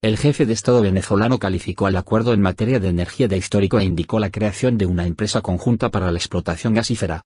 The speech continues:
así como el financiamiento del proyecto que generará riqueza para los pueblos de Venezuela y Trinidad y Tobago. Maduro explicó que durante la reunión se decidió incrementar el intercambio comercial entre ambas naciones y por ello se fijó la creación de un fondo rotario de cincuenta millones de dólares.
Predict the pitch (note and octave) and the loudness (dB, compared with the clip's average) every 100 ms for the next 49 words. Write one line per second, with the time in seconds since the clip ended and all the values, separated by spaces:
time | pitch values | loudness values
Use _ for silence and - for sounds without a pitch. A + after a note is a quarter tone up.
0 | _ F#2 F2+ C3+ A2+ G2+ F2 E2+ A#2 G#2 | _ -8 -2 -2 0 0 -2 -2 0 2
1 | F#2+ G2+ F#2+ F#2+ F2+ E2 D2+ F#2 F2 - | 2 0 0 0 -2 -2 -2 0 0 -2
2 | G2+ G#2 G2 F#2 F#2 G2+ G#2+ F2+ A2 A2 | -4 -2 -2 0 0 0 -2 -2 -2 -2
3 | G2+ F#2+ F#2+ F#2 - A#2 B2 G2 F#2 E2+ | 0 0 2 0 0 0 2 0 0 0
4 | F2+ - A2+ A2 F#2 A2+ A2+ G2+ G#2 A2+ | -2 0 0 2 0 2 2 2 2 0
5 | - F2+ D#2+ D2+ D2+ _ _ _ _ _ | 0 -2 -2 -8 -14 _ _ _ _ _
6 | _ - F#2+ F#2 G#2+ A#2 - - G#2 A#2+ | _ -6 -2 2 4 4 2 -2 0 0
7 | - G#2+ G#2 G#2+ G2+ F#2 F2+ F2 F2+ A2+ | 2 2 2 2 0 -2 -2 0 2 2
8 | A#2+ - F#2+ F#2+ G2 G2+ A2+ F#2 F2+ E2+ | 2 -2 -4 -4 -2 0 0 0 -2 -2
9 | D#2+ G2 F#2 F2 E2+ F2 G2 G#2+ - F2 | -2 -2 0 -2 -4 -4 0 0 0 -2
10 | E2+ - G2 F#2+ F#2 F2+ F2 F2 F2 F2+ | -4 -2 0 0 0 0 0 0 -2 -2
11 | A#2+ A2+ - E3+ G#2+ G#2+ G2+ F#2+ - F#2+ | 0 0 0 0 2 2 2 -2 -4 -6
12 | - B2 G2 G2+ G#2 - C3+ C3 G2 A#2+ | -2 0 0 -2 -2 2 4 4 2 0
13 | A2+ G2+ G2+ G#2+ G#2+ G2+ D#2+ F#2+ F#2 A2 | 0 2 0 2 2 2 0 -4 -2 0
14 | A2 G#2+ F#2+ G2 F#2+ F2+ F2+ D#2+ C#2+ C#2 | 2 2 4 4 2 0 -2 -4 -8 -14
15 | - - | -18 -20